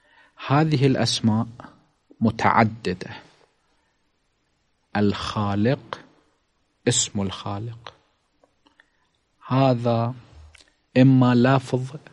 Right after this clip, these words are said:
أنت تتلفظ هذه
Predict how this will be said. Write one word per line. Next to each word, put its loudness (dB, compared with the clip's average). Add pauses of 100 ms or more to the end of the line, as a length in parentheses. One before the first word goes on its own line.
(1600)
أنت -2 (460)
تتلفظ -4
هذه -6